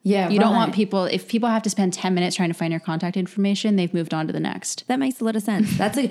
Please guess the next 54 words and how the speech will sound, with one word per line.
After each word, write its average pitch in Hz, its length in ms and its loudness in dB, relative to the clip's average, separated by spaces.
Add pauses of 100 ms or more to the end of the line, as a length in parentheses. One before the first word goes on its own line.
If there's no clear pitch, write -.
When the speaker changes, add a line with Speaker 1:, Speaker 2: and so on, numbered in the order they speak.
(140)
Speaker 2:
<laughs> - 140 -20
Speaker 1:
hey, 233 280 -2
that's 226 200 -4
a 269 60 0
good, 160 300 -4
that's 220 240 -2
a 240 40 -2
good 190 220 0
tip. 185 480 -4
Speaker 2:
Pro - 120 -4
tip. - 420 -6
Speaker 1:
Pro 233 160 -6
tip. - 400 -10 (180)
What - 160 0
was 349 160 0
it 349 140 -2
like 190 260 0
in 185 140 -2
those 165 260 -4
days, 156 500 -4
you 185 140 -2
know, 170 140 -2
at - 100 -8
the 170 80 -2
height 160 560 -2
of 160 220 -12
D 160 220 -2
J 147 340 -2
ing 143 180 -8
and 156 140 -8
being, 156 260 -4
you 165 80 -6
know, 190 160 -4
I 175 60 -4
mean, 165 120 -4
you 151 80 -6
guys 151 220 -6
did 156 140 -6
Electric 147 380 -6
Daisy 185 280 0
Festival 165 540 -6
in 147 320 -4
Vegas 165 720 -2
and 156 180 -6
you 156 140 -4
were 156 160 -2
on 151 220 -6
stage 160 360 -8
with 160 120 -8
some 156 160 -6
big 165 340 -2
name 151 200 -2
D 147 180 -6
Js. - 500 -10